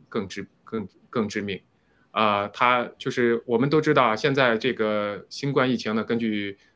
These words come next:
约翰霍普金斯的大学的这个统计呢，已经在全球呢有，啊，五百，呃，五百二十六万人的死亡。啊，而且呢，我们整个全球遭受了非常巨大的这个经济损失。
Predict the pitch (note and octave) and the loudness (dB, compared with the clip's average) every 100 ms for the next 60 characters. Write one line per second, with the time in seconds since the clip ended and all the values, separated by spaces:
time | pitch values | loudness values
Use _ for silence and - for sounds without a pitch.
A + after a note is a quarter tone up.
0 | _ _ - A#2+ A#2 B2+ A2 A#2 A2+ B2 | _ _ -4 -4 0 0 2 0 -2 -2
1 | G#2+ F#2+ G#2 G2 G#2 G#2 G#2 - F#2 A2 | -4 0 0 0 -4 -4 -6 -10 -8 -6
2 | G2 G2 F#2+ A2+ A#2 G#2 G2+ A2 G#2+ G#2+ | -6 -6 -2 0 0 -2 -4 -4 -4 -4
3 | G#2 G2 F#2 F2+ - _ _ _ _ _ | -2 -2 -2 -4 -8 _ _ _ _ _
4 | - G2 - A#2+ B2 F#2 F2+ F#2 _ _ | -8 -8 -2 -2 0 0 0 -4 _ _
5 | _ _ _ - - G#2+ A2+ A#2 A#2+ A#2 | _ _ _ -20 -6 -2 2 4 2 2
6 | C3 A#2 G#2+ G2+ G#2 G#2 F#2+ F2 F2 - | 2 4 2 -2 -4 -6 -8 -8 -10 -14
7 | _ _ _ _ _ - A2 G2+ A2+ G#2+ | _ _ _ _ _ -6 -2 2 2 0
8 | G2+ G#2 G2 G#2 A2 - G2+ B2 - G#2 | -4 -4 -2 -2 -4 -4 -2 -2 -2 -4
9 | A2+ G#2+ A#2 A2+ G#2 F#2+ A2+ G2 F#2+ A2 | -4 0 0 0 -2 -2 -4 -4 -6 -2
10 | G#2 F#2 F#2 F2+ A2 A2 G#2 - F#2 - | -2 -4 -8 -10 -6 -6 -6 -8 -12 -12
11 | F#2 | -12